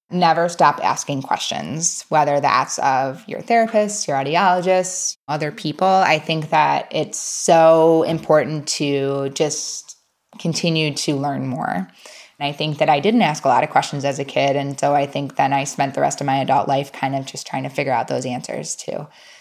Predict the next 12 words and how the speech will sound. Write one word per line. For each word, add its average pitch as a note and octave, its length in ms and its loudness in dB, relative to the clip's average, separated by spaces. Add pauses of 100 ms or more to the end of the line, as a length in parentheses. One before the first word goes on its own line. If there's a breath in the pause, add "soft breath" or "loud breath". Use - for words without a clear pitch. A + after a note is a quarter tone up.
(180 soft breath)
So C#3+ 520 0
asking G3 340 0
questions F#3+ 520 -2
and E3 280 -2
just F#3 240 -2
embracing D3+ 1080 -4 (140)
your D#3 160 2
identity C#3 720 -4 (220)
too, C3 340 -4
whether C#3+ 360 -2
that C#3+ 280 2
is D3 560 -4